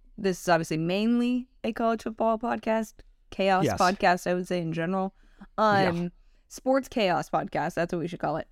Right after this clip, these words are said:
Speaker 1: Um, I text you that I had started looking up l-, next year's schedule, including, like, week zero and week one, and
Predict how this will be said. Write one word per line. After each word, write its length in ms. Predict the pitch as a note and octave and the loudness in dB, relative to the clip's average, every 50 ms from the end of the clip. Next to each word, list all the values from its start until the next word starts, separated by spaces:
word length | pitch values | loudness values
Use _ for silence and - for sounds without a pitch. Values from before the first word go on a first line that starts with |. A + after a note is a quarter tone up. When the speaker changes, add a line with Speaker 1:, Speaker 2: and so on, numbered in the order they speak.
| _ _ - - _ - | _ _ -20 -16 _ 0
Speaker 1:
Um, 500 | A3 A3+ G#3+ G#3+ G#3 G3+ F#3+ E3+ E3+ F#3 _ _ _ _ _ _ _ - - - _ - - - - | 2 4 4 4 2 2 0 -4 -6 -10 _ _ _ _ _ _ _ -20 -20 -20 _ -20 -16 -6 0
I 200 | F#3+ G#3 A#3 C#4+ | 4 4 4 4
text 360 | - - G#3+ G3+ - - - | 2 0 0 -2 -2 -4 -2
you 320 | F3+ F3 D#3+ D#3 F3 - - - | 0 0 0 0 -2 -4 -4 -4
that 180 | F3+ G3 F#3 F3+ | 0 2 2 2
I 540 | F3+ F#3 F#3 F3+ F3+ F#3 F3+ F3+ F3+ - - | 2 2 2 2 2 2 0 0 -2 -2 -4
had 220 | - G3+ F#3+ F#3 - | -4 -4 -4 -6 -6
started 460 | - - F3 F#3 F#3+ F#3+ G3 G3 F#3 | -4 0 2 2 4 4 2 2 0
looking 360 | F3+ F#3+ F#3 - F#3+ E3+ F3 | -2 -2 -2 -2 -2 0 2
up 220 | F3 E3+ F#3 - - _ _ _ _ _ _ - _ _ _ _ _ - - - - _ _ - - | 2 2 2 2 0 _ _ _ _ _ _ -20 _ _ _ _ _ -20 -20 -20 -20 _ _ -6 -2
l-, 60 | G3 | 0
next 520 | G3 F#3+ F3+ F3+ F#3 F3 E3+ D#3+ - - | 0 0 0 0 0 0 0 -2 -4 -2
year's 180 | - F3 E3+ E3+ | 0 0 0 0
schedule, 600 | - - D#3+ D#3 - - C#3+ D3+ G2 F#2+ G3 G3+ - - - - _ _ - | -2 -2 -4 -4 -4 -4 -6 -4 -4 -4 -6 -8 -12 -16 -20 -20 _ _ -4
including, 520 | G3 G#3 G3+ - - A3 A3 G#3+ G3 F#3+ | -2 -2 -2 0 0 2 2 2 2 2
like, 180 | F#3 F3 F3+ - | 0 0 -2 -2
week 260 | F3+ F#3 F#3 E3+ F3 | -2 -4 -4 -4 -4
zero 360 | - F3+ F3+ F3 E3 E3 D#3+ | -2 0 2 2 2 2 0
and 180 | - - E3+ E3 | -2 -2 -2 -2
week 200 | D#3+ D#3+ - - - | -2 -4 -4 -4 -4
one, 480 | E3+ D#3+ D3+ C3 G#2 F#2+ G#2 - - - _ - _ _ _ _ _ - _ _ _ _ _ _ _ _ _ - - - _ - | -2 0 0 0 0 -2 -4 -6 -6 -10 _ -20 _ _ _ _ _ -20 _ _ _ _ _ _ _ _ _ -20 -20 -20 _ -4
and 580 | F#3+ F#3+ F3+ F3 F3 E3+ E3+ E3+ E3 D#3+ - | -2 0 0 0 0 -2 -2 -2 -4 -6 -8